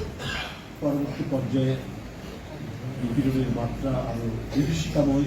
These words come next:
হয়ে উঠবে এবং তাকে দেশ ছেড়ে চলে যেতে হবে। এই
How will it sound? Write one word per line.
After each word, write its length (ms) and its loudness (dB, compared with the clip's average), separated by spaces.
হয়ে 160 -2
উঠবে 240 -8
এবং 220 0
তাকে 200 -2
দেশ 140 0
ছেড়ে 200 -2
চলে 200 0
যেতে 220 -6
হবে। 280 -4
এই 80 2